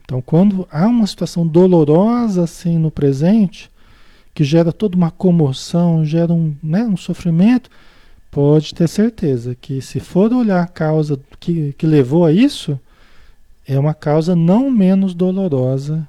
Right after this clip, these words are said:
o que gerou isso aí no passado. Entendeu? E guarda uma certa relação com o que a pessoa passa no presente. O tipo de morte com o tipo de ação praticada no, no passado, tá?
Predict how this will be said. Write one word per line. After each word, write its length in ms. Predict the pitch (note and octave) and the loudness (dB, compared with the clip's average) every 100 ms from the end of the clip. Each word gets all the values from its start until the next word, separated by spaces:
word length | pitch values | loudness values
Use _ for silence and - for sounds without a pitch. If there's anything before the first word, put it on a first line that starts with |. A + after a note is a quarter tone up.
| - | -10
o 120 | D#3 | -10
que 180 | - D#3 | -2 -2
gerou 400 | D3 D#3+ C#3 C3+ | 0 0 0 -2
isso 240 | C3+ - | -4 -4
aí 100 | C#3+ | -4
no 120 | C3+ | -4
passado. 580 | - D3 - C3 B2 B2 - - - - - _ - _ _ | -6 -8 -10 -14 -14 -18 -20 -20 -20 -20 -20 _ -20 _ _
Entendeu? 380 | - B2 B2+ D#3+ - - - - - | -10 -6 -2 -2 -4 -16 -20 -12 -2
E 460 | D#3 F#3 A3+ C4 - _ - - - - | 2 4 2 0 -4 _ -20 -20 -20 -8
guarda 500 | D3 E3 F3+ G#3 G#3+ | 2 4 4 2 0
uma 160 | A3 G#3 | 0 0
certa 380 | - G#3 G3+ F#3 | -2 -4 -2 -2
relação 1080 | G3 C#4+ C#4 C4+ - - F#3 F3+ G3+ C#4 - _ - - _ - | -2 -2 -2 -4 -10 -4 -2 0 -2 -4 -12 _ -20 -20 _ -20
com 320 | - F#3+ G3 G3+ | -4 0 2 0
o 40 | |
que 120 | - | -2
a 40 | G3+ | -2
pessoa 380 | G3+ - G3+ | -2 0 -2
passa 460 | G3 - F#3 F#3 G#3+ | -2 0 0 0 -2
no 100 | G3+ | -4
presente. 840 | - B3 C4 F#3 B2 B2 - - - - - - _ | -2 -4 -2 -4 -6 -10 -18 -20 -20 -20 -20 -20 _
O 100 | C#3 | -6
tipo 380 | A#2+ - G3+ - | -6 -4 -6 -4
de 140 | D#3 D#3+ | -4 -2
morte 760 | C#3 C#3+ D#3+ F#3 G#3 - A3+ A3+ - _ | 0 2 2 0 -2 -6 -6 -8 -20 _
com 200 | - D#3 | -8 -6
o 40 | |
tipo 340 | D3 - - E3+ | -8 -10 -8 -6
de 140 | D#3 | -2
ação 400 | D#3+ D3+ - D3+ | -4 -4 -6 -6
praticada 760 | C#3+ D3 - E3 - C3+ C3+ C3+ | -4 -8 -8 -12 -10 -10 -8 -8
no, 340 | C#3 C#3 C3+ | -6 -8 -8
no 140 | C3 B2 | -8 -8
passado, 600 | - C#3 - C#3 B2 A#2+ | -10 -12 -10 -10 -10 -10
tá? 280 | - E3+ | -6 -4